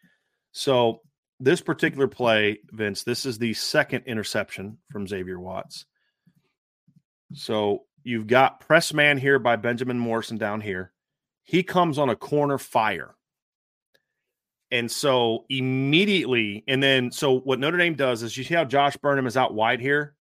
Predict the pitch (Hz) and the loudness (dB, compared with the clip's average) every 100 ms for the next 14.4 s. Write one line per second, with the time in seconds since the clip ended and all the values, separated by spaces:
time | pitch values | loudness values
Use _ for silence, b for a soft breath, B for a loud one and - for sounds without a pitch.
0 | _ _ - 113 131 143 - 135 117 101 | _ _ -8 0 2 2 0 0 0 -4
1 | 101 104 123 127 113 107 117 110 101 117 | 0 2 2 0 -6 -8 -6 -4 -4 -4
2 | 120 135 - - _ _ _ _ _ _ | -2 -4 -6 -16 _ _ _ _ _ _
3 | _ _ - 139 143 175 165 170 151 110 | _ _ -2 2 4 4 2 4 2 2
4 | 139 139 - 131 131 117 120 156 180 165 | 2 2 0 0 0 0 -2 0 0 -2
5 | 170 - 147 113 110 117 _ _ _ _ | -4 0 2 2 0 -4 _ _ _ _
6 | 123 117 - 156 139 120 107 98 92 - | -2 -2 -2 0 2 2 0 -2 -4 -10
7 | 110 110 123 107 110 135 127 123 104 110 | -8 -4 -4 -4 0 -2 0 -4 -2 0
8 | 120 117 113 104 95 - - _ _ _ | 0 -2 -4 -6 -6 -12 -20 _ _ _
9 | _ _ _ - 185 180 180 165 143 147 | _ _ _ 0 4 4 4 0 0 2
10 | 123 117 101 117 151 131 143 147 151 - | 2 0 -6 -4 -2 0 2 2 0 -6
11 | 104 165 160 151 135 123 107 107 120 143 | 0 2 2 2 2 2 0 2 4 2
12 | 131 123 - 104 95 - - _ _ _ | 2 -2 -2 -4 -6 -8 -18 _ _ _
13 | _ _ _ _ - 120 120 131 110 - | _ _ _ _ -6 -4 -2 -4 -4 0
14 | 160 165 120 | 0 0 -4